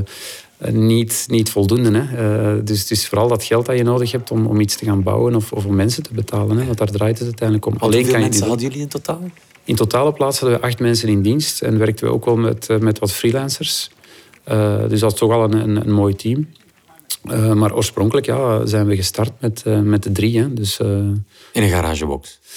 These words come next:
Speaker 1: eh, z-, ja, zo goed als, ja. Ja. Dus
Speaker 2: <laughs>
Speaker 1: bij, bij ons allemaal thuis en, en, eh, ja, dus dat was in de living of in de garage dat wij, dat wij samen zaten, ja.
Speaker 2: Ja.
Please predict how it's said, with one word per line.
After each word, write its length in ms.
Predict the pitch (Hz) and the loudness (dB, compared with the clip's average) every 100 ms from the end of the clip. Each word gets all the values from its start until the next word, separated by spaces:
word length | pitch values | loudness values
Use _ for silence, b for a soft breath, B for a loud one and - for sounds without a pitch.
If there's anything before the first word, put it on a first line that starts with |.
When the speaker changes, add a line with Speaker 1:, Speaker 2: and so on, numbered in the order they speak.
| B B - | B B 0
Speaker 1:
eh, 600 | 117 110 113 110 110 110 | 2 4 4 4 4 2
z-, 120 | 113 | 0
ja, 220 | - 123 131 | 2 2 2
zo 120 | 127 | 0
goed 180 | 123 120 | 0 0
als, 200 | 127 - | -2 0
ja. 200 | 110 123 | 0 -2
Ja. 200 | - 110 - | -2 -2 0
Dus 160 | 110 107 | -2 2
Speaker 2:
<laughs> 60 | |
Speaker 1:
bij, 220 | 107 110 110 | 2 2 2
bij 120 | 107 | 2
ons 260 | 110 107 | 2 0
allemaal 400 | 110 113 117 101 | 0 0 2 0
thuis 360 | - 104 127 - | 0 0 0 -2
en, 240 | 117 107 110 | 0 0 2
en, 240 | 104 101 | 0 2
eh, 440 | 101 98 98 101 113 | 0 0 0 0 -2
ja, 140 | 123 127 | -4 -2
dus 140 | 104 | -2
dat 80 | 104 | 0
was 140 | 101 | 0
in 100 | 104 | 2
de 100 | 101 | 2
living 280 | 101 107 113 | 2 2 0
of 60 | 110 | 2
in 80 | |
de 80 | 113 | 0
garage 380 | 101 101 104 110 | 0 0 -2 -2
dat 180 | 107 - | -4 -2
wij, 360 | 107 104 104 107 | 0 0 0 -2
dat 160 | 101 | -2
wij 80 | 107 | -2
samen 320 | - 107 104 | -2 0 0
zaten, 300 | 113 113 120 107 | 0 -2 -4 -4
ja. 80 | |
Speaker 2:
Ja. 120 | 117 | -4